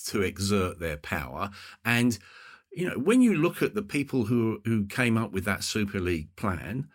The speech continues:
the P R was shambolic, the marketing was laughable, and the way everything was presented was almost a,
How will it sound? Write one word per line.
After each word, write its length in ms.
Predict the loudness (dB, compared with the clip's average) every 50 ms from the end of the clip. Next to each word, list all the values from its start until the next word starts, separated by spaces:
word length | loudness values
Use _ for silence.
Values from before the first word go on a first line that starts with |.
| _ _ _ _ _ _ _ _ _ _ _ _ _ -12
the 100 | -12 -12
P 280 | -6 0 2 4 4
R 260 | 6 4 4 4 4
was 160 | 4 4 2 2
shambolic, 1000 | 0 2 2 4 4 4 2 0 0 0 0 0 0 0 -2 -4 -8 -16 -20 -20 _ _ _ _ _ _
the 100 | 2 2
marketing 800 | 4 4 4 4 4 4 2 0 -2 -2 0 2 4 4 4 4
was 200 | 2 2 0 0
laughable, 840 | 0 2 2 2 2 0 0 -4 -8 -12 -12 -10 -10 -10 -10 -12 -14 _ _ _ _ _ _ _ _ _ _ _
and 160 | 2 2 4 4
the 60 | 2
way 300 | 2 4 4 4 4 4
everything 420 | 4 2 2 0 0 0 2 4
was 140 | 2 2 0
presented 840 | -2 -2 -2 0 2 2 4 4 4 2 0 -4 -8 -8 -10 -10 -12 -18 _ _ _ _ _ _ _ _ _ _ _ _ _ _ _ _ _ _ -2
was 160 | 0 2 4
almost 420 | 4 4 6 4 4 2 2 0
a, 120 | -2 -2